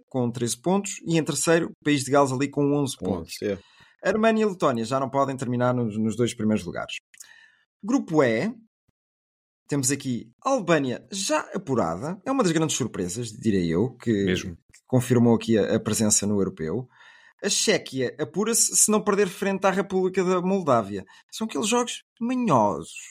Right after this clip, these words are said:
Speaker 1: porque a Chequia está ali em segundo lugar com doze pontos, a Polónia em terceiro com onze e a Moldávia em quarto com dez pontos.
Speaker 3: Esta
Speaker 1: Portanto,
Speaker 3: Moldávia é uma pequena surpresa.
Speaker 1: É verdade, sim,
Speaker 3: É, é só
Speaker 1: senhor.
Speaker 3: o país mais pobre da Europa. E tem,
Speaker 1: Digam-me
Speaker 3: tem
Speaker 1: lá
Speaker 3: dez
Speaker 1: um, um nome conhecido da Moldávia.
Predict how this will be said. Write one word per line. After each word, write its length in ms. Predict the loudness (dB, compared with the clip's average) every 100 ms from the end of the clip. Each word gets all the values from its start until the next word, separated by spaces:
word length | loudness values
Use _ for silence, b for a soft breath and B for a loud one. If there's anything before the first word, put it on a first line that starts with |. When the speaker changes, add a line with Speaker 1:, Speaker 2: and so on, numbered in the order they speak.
| _ -14
Speaker 1:
porque 240 | -6 -2
a 40 |
Chequia 320 | 0 0 0 0
está 120 | 2
ali 120 | 2
em 60 | 0
segundo 280 | 0 -2 -2
lugar 260 | 0 0
com 180 | 0 0
doze 300 | 0 -2 -2
pontos, 340 | 0 0 0 -12 b b b
a 60 | -8
Polónia 320 | 0 2 4
em 40 | 2
terceiro 320 | 0 0 0
com 180 | 0 2
onze 380 | 2 0 -4 -12 b b b b
e 60 | -2
a 40 |
Moldávia 480 | 0 2 2 2 -4 -6
em 160 | -6 -2
quarto 340 | 0 -2 -4
com 180 | -8 -4
dez 300 | 0 -2 -4 -8
pontos. 320 | -4 -4 -6 -18 _ -16 B B -8
Speaker 3:
Esta 120 | 0 4
Speaker 1:
Portanto, 200 | 4 4
Speaker 3:
Moldávia 260 | 2 2
é 20 | 0
uma 80 |
pequena 220 | 0 -2 -4
surpresa. 460 | -4 0 0 0 -8 -14 _ _ _ -6
Speaker 1:
É 220 | 0 2
verdade, 400 | 2 2 2 0
sim, 120 | 0 0
Speaker 3:
É, 20 |
é 20 |
só 100 | 0
Speaker 1:
senhor. 160 | 2 0
Speaker 3:
o 60 |
país 220 | 0 -2 -2
mais 220 | -6 -6
pobre 340 | 0 0 0
da 80 | 0
Europa. 460 | 2 2 0 -8 -16 _ _ b -20
E 60 | -4
tem, 140 | 0
Speaker 1:
Digam-me 180 | 2 4
Speaker 3:
tem 100 | 4
Speaker 1:
lá 100 | 2
Speaker 3:
dez 120 | -2
Speaker 1:
um, 60 | 0
um 20 |
nome 200 | 0 0
conhecido 340 | -2 -4 -2
da 60 | 0
Moldávia. 440 | 0 0 0 -2